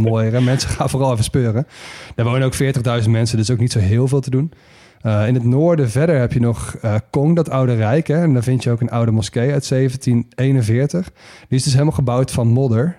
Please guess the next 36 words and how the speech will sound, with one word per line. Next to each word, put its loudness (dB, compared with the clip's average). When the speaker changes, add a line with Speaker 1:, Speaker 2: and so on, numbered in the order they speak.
Speaker 2:
met -2
van 0
die 0
stokken -2
eruit, 0
weet -4
je -2
wel? 2
Speaker 1:
Ja, 2
ja, 2
ja, 0
ja, -2
wat -4
je -2
in -2
Mali -2
heel 0
veel -4
hebt -10
gezien. -12
Speaker 2:
En 0
Djenné 0
in 2
Mali, 2
dat -2
is 0
de -2
be-, -2
eh, 0
de, 0
de -4
beroemdste 0
van, 0
van -2
dat -2
soort. -4